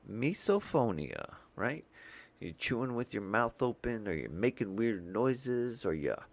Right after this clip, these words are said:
you know, whatever. It just, I can't handle it. I can't handle it. So,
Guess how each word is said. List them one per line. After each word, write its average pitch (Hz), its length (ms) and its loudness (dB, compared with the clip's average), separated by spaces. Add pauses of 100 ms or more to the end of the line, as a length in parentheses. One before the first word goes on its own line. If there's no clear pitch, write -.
(880)
you 82 220 0
know, 67 180 -4
whatever. 113 760 6 (580)
It 90 140 -8
just, 85 360 -4 (100)
I 85 100 -6
can't 85 360 -4
handle 151 500 0
it. 156 160 0 (1080)
I 98 60 -10
can't 82 280 -6
handle 143 400 -6
it. 117 140 -10 (1400)
So, 87 640 4